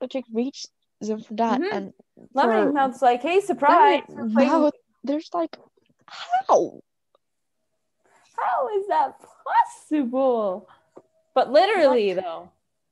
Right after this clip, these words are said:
Speaker 2: because they were a high
Speaker 1: How?
Speaker 2: school band, but suddenly they're playing at Madison Square Garden. Like, hmm. Sure, Disney, we believe that. We, we
Speaker 1: Sure,
Speaker 2: totally buy
Speaker 1: Disney.
Speaker 2: it. Yeah.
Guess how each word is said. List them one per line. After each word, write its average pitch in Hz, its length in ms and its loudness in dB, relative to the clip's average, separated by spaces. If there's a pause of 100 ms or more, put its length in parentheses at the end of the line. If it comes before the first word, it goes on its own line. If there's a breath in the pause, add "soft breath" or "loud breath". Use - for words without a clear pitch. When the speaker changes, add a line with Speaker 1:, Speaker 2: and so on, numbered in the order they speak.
(480)
Speaker 2:
because 233 140 -4
they 254 100 2
were 269 120 6
a 240 40 2
high 220 200 -2
Speaker 1:
How? 262 80 -2
Speaker 2:
school 294 180 -2
band, 277 300 -4
but 240 180 -4
suddenly 240 360 0
they're 202 100 -2
playing 208 280 -6
at 180 80 -6
Madison 190 360 -6
Square 175 260 -6
Garden. 208 420 -6
Like, 175 200 -14
hmm. 190 460 -14 (600)
Sure, 294 280 2
Disney, 233 500 2
we 269 200 -2
believe 269 440 -2
that. 190 320 2
We, 262 140 -4
we 220 420 -8
Speaker 1:
Sure, 302 160 2
Speaker 2:
totally 214 180 0
buy 196 60 -2 (180)
Speaker 1:
Disney. 208 180 -8
Speaker 2:
it. 233 80 -14 (100)
Yeah. 190 400 -6